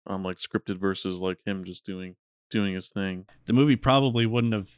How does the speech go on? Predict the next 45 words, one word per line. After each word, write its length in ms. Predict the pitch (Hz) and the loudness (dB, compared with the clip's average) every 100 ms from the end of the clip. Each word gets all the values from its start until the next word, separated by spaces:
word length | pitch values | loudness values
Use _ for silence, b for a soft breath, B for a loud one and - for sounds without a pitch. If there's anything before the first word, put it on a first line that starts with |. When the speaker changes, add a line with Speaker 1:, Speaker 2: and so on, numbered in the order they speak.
| _ _ | _ _
Speaker 2:
been, 180 | 120 113 | 2 2
um, 320 | 104 101 98 | 2 0 -2
it 140 | - 127 | -2 2
probably 460 | 175 185 156 127 | 4 6 6 6
would 160 | 113 120 | 6 6
have 120 | 110 | 6
just 220 | 110 110 | 4 0
been 140 | - 107 | 2 0
a 60 | |
P 180 | 92 123 | 0 -4
G 160 | 104 98 | -4 -4
thirteen. 580 | - 95 - 110 101 92 | -2 -4 -2 -2 -2 0
I 140 | 98 | 0
don't 220 | 110 101 | 0 0
think 340 | 110 104 - - | -2 -2 -4 -18
he 220 | - 101 | -12 -4
would 220 | 113 110 104 | -2 0 0
have 220 | 101 - | -2 -4
allowed 360 | 98 95 98 104 | -2 2 2 0
it 120 | 95 | -4
to 100 | - | -6
be 180 | 113 117 | 0 0
rated 320 | 110 117 113 | 2 0 0
R 300 | 117 120 127 b b b b b | 2 2 0 b b b b b
and 100 | 101 | 2
ever 220 | 107 98 | 2 2
got, 340 | 92 98 101 _ _ _ _ _ _ - | 2 2 2 _ _ _ _ _ _ -2
or 200 | 110 110 | 0 2
even 420 | - 113 107 95 | 0 0 0 0
teetered 560 | - 120 117 120 120 | -2 2 4 4 2
in 160 | 143 123 | -2 2
that 160 | 123 120 | 2 2
direction 500 | 120 123 - 131 113 | 2 2 2 0 2
where, 200 | 107 - | 0 2
"Oh, 180 | 104 | 2
this 180 | 92 92 | 2 -2
could 220 | - 110 | -2 -2
be 200 | 98 110 | 0 0
a 80 | 107 | 2
rated 300 | 104 104 104 | 2 2 2
R 140 | 107 113 | 2 2
flick." 360 | - 123 - _ b b b b b b b b _ _ | 0 0 -2 _ b b b b b b b b _ _
It 80 | - | 2
was 160 | 110 - | 4 6
still 300 | 143 117 | 4 4